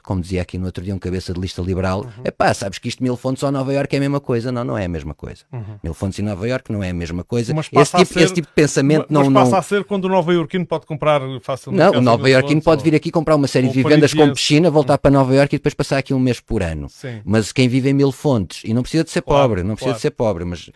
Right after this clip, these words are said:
Speaker 1: estamos a falar dos pobres, mas uma classe média, classe média alta já não consegue arranjar casa em Mil Fontes.
Speaker 2: Uhum.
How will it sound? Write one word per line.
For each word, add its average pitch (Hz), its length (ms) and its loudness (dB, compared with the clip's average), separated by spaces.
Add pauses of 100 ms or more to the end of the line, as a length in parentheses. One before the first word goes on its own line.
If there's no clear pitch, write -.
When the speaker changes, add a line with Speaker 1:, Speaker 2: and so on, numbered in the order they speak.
Speaker 1:
estamos 95 240 -10
a - 20 -8
falar 120 160 -4
dos - 120 -12
pobres, 147 300 -6
mas 151 120 -4
uma 135 240 -4
classe 156 300 -4
média, 156 280 0
classe 147 260 -4
média 139 220 -2
alta 151 160 -2
já 156 100 -2
não 151 120 -2
consegue 135 280 -2
arranjar 98 280 -6
casa 87 200 -10
em 85 60 -8
Mil 76 140 -10
Fontes. - 340 -18
Speaker 2:
Uhum. 117 320 -12